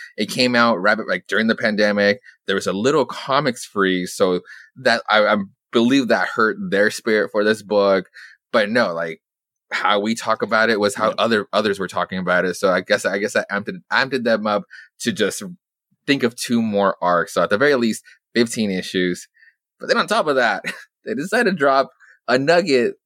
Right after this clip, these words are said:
Speaker 1: that, good or bad, I, I could give a fuck. I love this book so much. We're getting a Netflix adaptation. <laughs>
Speaker 2: Fuck yeah, we are.
Speaker 1: That's so dope. A new comic.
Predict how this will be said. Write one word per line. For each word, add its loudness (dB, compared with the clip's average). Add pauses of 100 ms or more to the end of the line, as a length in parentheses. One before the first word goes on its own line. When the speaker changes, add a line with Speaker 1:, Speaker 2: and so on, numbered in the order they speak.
Speaker 1:
that, 2 (520)
good 2
or 2
bad, 2 (100)
I, 0
I 2
could -4
give 0
a 0
fuck. 2
I 4
love 2
this -2
book 2
so 0
much. 2 (640)
We're 2
getting 2
a 4
Netflix 2
adaptation. 0 (260)
<laughs> -8
Speaker 2:
Fuck -2
yeah, 2
we -4
are. -8 (600)
Speaker 1:
That's 0
so 4
dope. 2
A 4
new 2
comic. 2